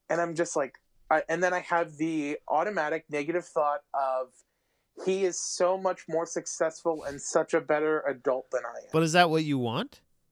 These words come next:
Speaker 1: Right. So that's what cognitive behavior therapy is, right? Is so, like, I have to sit down and go, "Okay, this is the thought I had. Why do I think that?" So I had to write out, "I think that Randy is a better, more successful adult than I am because he is twenty-four years old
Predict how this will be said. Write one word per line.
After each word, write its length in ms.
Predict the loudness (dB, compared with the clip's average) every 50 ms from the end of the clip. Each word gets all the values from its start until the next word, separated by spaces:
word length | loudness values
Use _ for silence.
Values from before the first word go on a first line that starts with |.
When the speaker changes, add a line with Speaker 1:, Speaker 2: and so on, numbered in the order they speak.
| _ _ _ _ _ _
Speaker 1:
Right. 400 | 0 2 4 4 2 0 -6 -8
So 220 | 0 2 2 4 4
that's 220 | 4 2 2 0
what 120 | -4 -4
cognitive 380 | -2 -2 -4 -2 -2 -4 -4 -4
behavior 340 | -4 -4 -4 -4 -6 -6 -4
therapy 420 | -2 -2 0 0 -2 -4 -8 -10
is, 120 | -10 -6 -4
right? 240 | -2 -2 -2 -2
Is 140 | -4 -4 0
so, 100 | 0 2
like, 180 | 2 2 2 2
I 80 | 0 0
have 100 | 0 -2
to 100 | -6 -6
sit 200 | -4 -4 -2 -2
down 200 | -2 -2 -2 -4
and 120 | -6 -4 -4
go, 160 | -2 -2 0 -2
"Okay, 340 | -4 -4 -4 -8 -10 -10 -6 -4
this 200 | -4 -4 -4 -8
is 80 | -12
the 100 | -12 -6
thought 280 | -2 0 0 0 0 -2
I 140 | -6 -8 -8
had. 140 | -8 -8 -10 _ _ _ _ _ _ _ _ -2
Why 200 | 0 2 2 2
do 120 | 2 0
I 100 | -2 -4
think 320 | -4 -6 -6 -6 -6 -6
that?" 240 | -8 -10 -12 -12 -14 -20 _ _ _ _ _ _ -4
So 180 | 2 4 4
I 80 | 4 4
had 220 | 2 0 0 0
to 100 | 0 -2
write 240 | 0 0 0 0 0
out, 220 | 0 -2 -2 -4 -4 _
"I 160 | 0 2 2
think 260 | 0 -2 -4 -6 -2 -2
that 160 | -2 -2 0 0
Randy 420 | -2 -2 -2 -4 -6 -4 -4 -2
is 140 | -2 -2 -4
a 40 | -4
better, 520 | 0 0 2 2 2 2 2 0 -4 -6 _ -4
more 260 | -2 0 0 0 0
successful 640 | -4 -6 -8 -8 -2 0 0 0 2 0 -2 -2 -2
adult 300 | 0 0 0 -2 0 -2
than 160 | -4 -2 -2
I 140 | -2 -4 -4
am 200 | -4 -6 -6 -10 _ _ _ _ _ _ _ 0
because 560 | 0 0 2 2 2 4 4 2 0 -4 -8
he 320 | -4 0 0 0 2 0
is 400 | 0 0 0 0 0 -2 -4 -10 -12
twenty-four 580 | -2 0 2 2 2 0 -4 -2 0 0 0 2
years 280 | 2 0 0 0 0 0
old 360 | 0 2 0 0 -4 -6